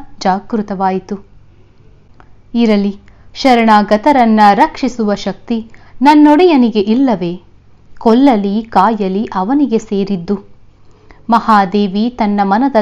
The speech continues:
ದುರ್ಬಲ ಅಂಶಕ್ಕೆ ಗದರಿಸಿ ನುಡಿದಳು, "ಇನ್ನೂ ಆಲೋಚಿಸು. ಹೊಸ್ತಿಲ ಕಟ್ಟಿಯನ್ನ ದಾಟದ ನೀನು ಹೀಗೆ ಹೋಗಿ ಕಲ್ಯಾಣವನ್ನ ಮುಟ್ಟಬಲ್ಲೆಯ? ಕಾಲುಗಳ ಅವಸ್ಥೆ ನೋಡು. ಒಂದು ದಿನದ ಅನುಭವವೇ ಇಷ್ಟು ಕಟುವಾಗಿರುವಾಗ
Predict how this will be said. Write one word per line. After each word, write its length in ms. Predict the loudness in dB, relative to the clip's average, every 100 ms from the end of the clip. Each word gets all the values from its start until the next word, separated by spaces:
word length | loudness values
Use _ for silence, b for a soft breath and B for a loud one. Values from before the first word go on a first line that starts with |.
| -2
ದುರ್ಬಲ 420 | -4 -2 0 0
ಅಂಶಕ್ಕೆ 640 | 0 -2 -4 -8 -6 -6 -4
ಗದರಿಸಿ 680 | -4 -4 -4 -4 -6 -8
ನುಡಿದಳು, 580 | -6 -4 -4 -4 -8 -10 -20 -20 _ -20 -20 -20 _ -20 -20 _ -4
"ಇನ್ನೂ 380 | 0 2 2 0
ಆಲೋಚಿಸು. 960 | 0 -2 0 -2 -2 -8 -6 -8 -8 -16 b b b -4
ಹೊಸ್ತಿಲ 480 | -4 -4 -6 -4
ಕಟ್ಟಿಯನ್ನ 680 | -2 -4 -6 -4 -2 -2 0 0 -2 2
ದಾಟದ 360 | 2 2 -2 -2
ನೀನು 400 | 0 2 2 0 B B B
ಹೀಗೆ 280 | 2 4 2
ಹೋಗಿ 400 | 2 2 2 -2
ಕಲ್ಯಾಣವನ್ನ 800 | 0 2 2 0 0 0 -2 -2
ಮುಟ್ಟಬಲ್ಲೆಯ? 840 | -2 -2 -2 -2 0 -2 -4 -6 -10 -14 -20 -20 -20 -20 -2
ಕಾಲುಗಳ 520 | 0 2 0 -2 -4
ಅವಸ್ಥೆ 420 | -4 -4 -8 -6 -4
ನೋಡು. 400 | -4 -6 -10 -16 -20 b b b 0
ಒಂದು 380 | 2 4 2 -2
ದಿನದ 280 | -4 -4 -2
ಅನುಭವವೇ 640 | 0 0 0 -2 -2 -2
ಇಷ್ಟು 380 | -2 -2 -4 -8
ಕಟುವಾಗಿರುವಾಗ 1000 | -4 -4 0 2 2 0 -4 -2 -2 0